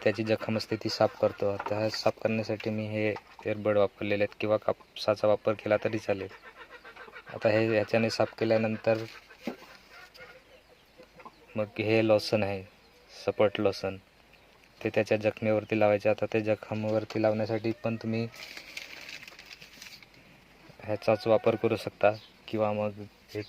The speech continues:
पीस असते कोंबडीचे पीस, ह्याच्याने लावू शकता.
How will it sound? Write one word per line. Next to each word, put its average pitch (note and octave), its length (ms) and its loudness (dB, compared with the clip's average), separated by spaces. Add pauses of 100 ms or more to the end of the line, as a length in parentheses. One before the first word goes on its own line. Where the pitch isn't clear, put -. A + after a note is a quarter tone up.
पीस G#2 240 -8
असते F#2 340 -10 (280)
कोंबडीचे G#2+ 440 -2
पीस, G#2+ 240 -4 (1080)
ह्याच्याने G#2+ 420 4
लावू G2+ 160 4
शकता. - 320 -6